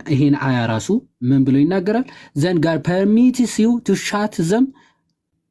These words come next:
in a separate room and to beat them" ይላል። ኦኬ፣ በተ-፣ ብቻው በተዘ-፣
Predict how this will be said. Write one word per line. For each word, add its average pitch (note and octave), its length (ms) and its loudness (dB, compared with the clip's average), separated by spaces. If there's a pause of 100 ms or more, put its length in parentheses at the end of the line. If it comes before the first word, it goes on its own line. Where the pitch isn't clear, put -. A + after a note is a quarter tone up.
(320)
in G#3 260 2 (160)
a E3 160 -2
separate D#3 640 -2
room C3+ 320 2 (200)
and E3+ 260 0
to - 160 -6
beat B2+ 300 -4
them" A2+ 260 0
ይላል። G2+ 240 -4 (600)
ኦኬ፣ B2+ 140 -2 (500)
በተ-፣ F#3 360 0 (560)
ብቻው E3+ 380 -2 (140)
በተዘ-፣ D3 600 0